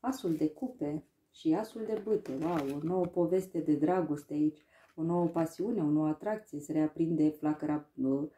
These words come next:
pasiunii, uh, multă emoție, multă abundență emoțională aici, multă iubire, se face dreptate într-o relație,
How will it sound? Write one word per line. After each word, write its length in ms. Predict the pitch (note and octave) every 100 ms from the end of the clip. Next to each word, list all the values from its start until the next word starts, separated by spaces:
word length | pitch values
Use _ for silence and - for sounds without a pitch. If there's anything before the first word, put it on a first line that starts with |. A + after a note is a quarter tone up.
| _ _ _
pasiunii, 760 | D#3+ D#3 - F#3+ B3 G#3 C3+ - _ _ _ _ -
uh, 160 | - C#3
multă 580 | D#3 D#3+ - D3+ D3 -
emoție, 520 | C#3+ E3 B3+ C4+ D3+
multă 340 | C#3+ D#3 -
abundență 720 | D#3+ D3 D3+ D#3+ D#3+ C4 C4
emoțională 640 | F3+ D#3 D3+ - C#3 D3+ D3
aici, 440 | D3 C3 - _ -
multă 280 | D#3+ D#3+
iubire, 720 | D#3 D3 C#3 G#3 C4+ D#3 B2+ - _ _ _
se 80 | D3+
face 320 | E3 E3 D#3
dreptate 560 | D3 D3 - C#4+ D4 F3+
într-o 240 | D#3 D#3
relație, 680 | D3 D3 D#3 D3+ - D3